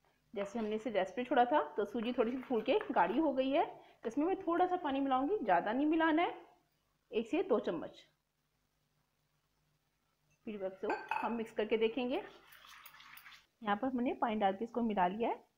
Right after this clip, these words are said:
आपको इतना ही रखना है, ज़्यादा पतला नहीं करना है, इसका आपको गाढ़ा ही paste रखना है।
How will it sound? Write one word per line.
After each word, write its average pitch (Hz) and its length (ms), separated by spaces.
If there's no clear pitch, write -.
आपको 180 280
इतना 226 220
ही 262 140
रखना 247 280
है, 440 140
ज़्यादा 202 240
पतला 214 280
नहीं 247 140
करना 254 300
है, 403 180
इसका 226 220
आपको 226 320
गाढ़ा 196 240
ही 254 160
paste 233 320
रखना 262 200
है। 381 200